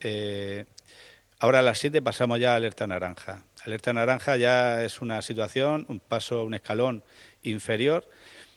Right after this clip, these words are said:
En función de eso, de lo que estamos viendo, mm, yo creo que la situación empieza a estabilizarse.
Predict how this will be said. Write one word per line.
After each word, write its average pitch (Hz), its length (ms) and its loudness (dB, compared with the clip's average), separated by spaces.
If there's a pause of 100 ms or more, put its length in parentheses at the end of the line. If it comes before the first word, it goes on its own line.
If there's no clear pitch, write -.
(460)
En 123 140 2
función 160 400 -2
de 156 120 8
eso, 110 420 0
de 113 220 0
lo 113 180 -2
que 113 120 -4
estamos 147 400 0
viendo, 113 640 -2 (360)
mm, 98 1120 -14
yo 120 160 -2
creo 135 220 0
que 113 800 -2
la 107 140 -8
situación 117 400 -4
empieza 131 320 -4
a - 20 0
estabilizarse. 98 680 -8